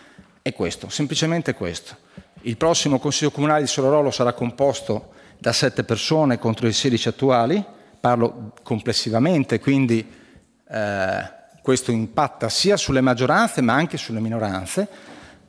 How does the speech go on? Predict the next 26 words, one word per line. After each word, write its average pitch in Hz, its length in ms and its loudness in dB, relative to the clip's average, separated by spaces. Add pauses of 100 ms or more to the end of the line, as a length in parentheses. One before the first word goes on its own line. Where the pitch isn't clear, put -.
(160)
Non 156 200 2
ci 151 140 -2
sarà 156 340 2
più 139 140 0
il 123 120 -2
tetto 151 260 0
dei 120 140 4
sei 147 240 0
assessori, 120 600 0
ma 139 100 2
si 160 140 -4
scenderà 131 460 2
a 131 100 -2
tre 139 220 2
assessori. - 580 -6 (1200)
Può - 160 -4
andar 160 180 0
bene, 120 400 0 (680)
può 220 140 4
essere 147 240 2
anche 139 180 0
corretto, 110 720 0 (840)
può 208 140 2
avere 202 160 4
una 190 140 2
logica. 113 520 2